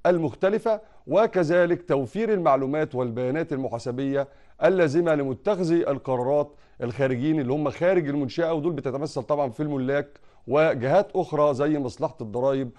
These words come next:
وغيرها من، آه، الجهات التي لها علاقة وثيقة بالمنشأة.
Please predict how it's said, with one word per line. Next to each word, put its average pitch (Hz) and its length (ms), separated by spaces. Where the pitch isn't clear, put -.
وغيرها 139 500
من، 151 420
آه، 120 200
الجهات 135 520
التي 147 460
لها 160 260
علاقة 127 580
وثيقة 135 520
بالمنشأة. 131 720